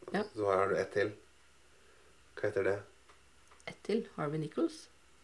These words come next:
Speaker 2: Ja, det er det enda ett til. Det gikk en sånn serie på N R K.
Speaker 1: Å, ja.
Speaker 2: Det er også et kjempekjent varehus.
Speaker 1: Whitleys? Whiteleys? Men, eh, ok, anyway.
Speaker 2: Anyway,
Speaker 1: Ja.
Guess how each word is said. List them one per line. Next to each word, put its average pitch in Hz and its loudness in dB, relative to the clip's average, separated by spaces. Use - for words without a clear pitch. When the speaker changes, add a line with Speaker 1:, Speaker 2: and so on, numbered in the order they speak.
Speaker 2:
Ja, 104 2
det 104 6
er 101 8
det 101 6
enda 95 0
ett - -10
til. 131 2
Det 107 2
gikk 95 0
en 92 2
sånn - -4
serie 87 -2
på 92 -2
N 95 -6
R 98 -6
K. - -4
Speaker 1:
Å, 185 4
ja. 185 6
Speaker 2:
Det 139 -6
er 95 2
også 92 0
et - -2
kjempekjent 85 -4
varehus. 87 -2
Speaker 1:
Whitleys? 185 4
Whiteleys? 180 2
Men, - 2
eh, 156 12
ok, 156 10
anyway. 208 12
Speaker 2:
Anyway, 123 12
Speaker 1:
Ja. 156 10